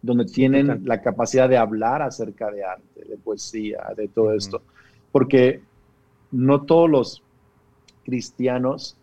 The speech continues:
Speaker 1: saben conectarse con Dios a través del arte y no los podemos obligar, no, no se puede obligar.
Speaker 3: Ujú.
Speaker 1: Pero creo que a los que sí se conectan con el arte hay que darles espacio. Yo tampoco sé cómo hacerlo, yo no he encontrado cómo hacerlo.
Speaker 3: Yeah. Yeah, vamos a tener que averiguarlo.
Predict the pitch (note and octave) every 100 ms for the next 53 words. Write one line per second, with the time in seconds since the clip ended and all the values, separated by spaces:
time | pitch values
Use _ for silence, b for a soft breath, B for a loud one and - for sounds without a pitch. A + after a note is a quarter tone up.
0 | _ _ _ - - B2 C3 B2+ A2+ G2
1 | A#2 A#2+ A#2+ G#2 G#2+ A#2 G#2 G#2 G2 A#2
2 | C3 C#3 D#3 F3+ - E3 F#3 - A2+ G#2
3 | A#2+ E3 B2+ - _ - C3+ D3+ D3 D3
4 | - D3 C3+ A2 G2+ C3+ C3+ - _ -
5 | G#2 G2+ G2 - B2+ B2+ C#3 C#3+ C#3 C3
6 | G#2+ A#2+ C#3 C3 B2 C3+ A2 G#2+ A#2 C3+
7 | B2 A#2 B2+ B2+ F#2+ - B2 - A2 G#2+
8 | C#3+ G3 D3+ D3 C3 B2+ A2 - - C3
9 | C3 - - A#2 C#3+ G2+ F2+ G#2+ - F#2+
10 | - F#2 - _ _ _ - G#2 A2+ G#2+
11 | - - _ _ _ _ _ _ _ _
12 | _ _ _ _ _ _ _ _ _ -
13 | - G2+ G2+ G#2+ G2+ G2+ G2+ F#2+ F#2+ G2